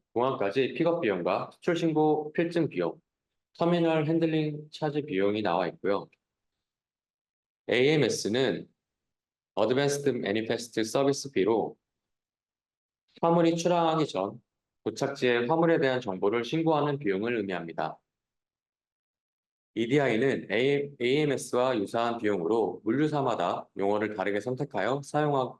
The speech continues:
사용하고 있습니다. 항공도 마찬가지로 비용 계산 시에 단-, 단위와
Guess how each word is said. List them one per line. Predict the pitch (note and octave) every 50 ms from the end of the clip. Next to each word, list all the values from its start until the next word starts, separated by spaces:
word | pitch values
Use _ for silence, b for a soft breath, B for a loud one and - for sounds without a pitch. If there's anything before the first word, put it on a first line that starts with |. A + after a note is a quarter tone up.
| _ _ _
사용하고 | - - C#3+ D3 D3 C#3 C3 B2+ B2+ B2+
있습니다. | G2+ - - F#2 D#2+ D#2+ - D#2+ D#2+ - _ _ _ _ _ _ _ _ _ _ _ _ _ _ _ _ _ _ _ _ _ _ _ _ _ _ _ _ _ _ _ _ _ _ _ _ _ _ _ _ _ _ _ _ _ _ _ _ _ _ _ _ _ _ _ _ _ _ _ _ _ _ _ _ _ _ _ _ -
항공도 | F3 F#3+ G3 G3+ F#3 D#3+
마찬가지로 | G#2+ - - - D3 D3 D3 - A2+ A2+ C3 C3+ A2 E2+ -
비용 | A2 A#2+ C3 C#3 C3+
계산 | - G#2 G#2+ B2 B2
시에 | B2 - - F#2 F#2+ G#2 B2+ C#3 - _ _ _ _ -
단-, | - G#2 G#2+ G#2+ - - - _ _ _
단위와 | - - G#2 G#2 G#2+ G2+ G2+ A2 C3+ D#3 D3+ - -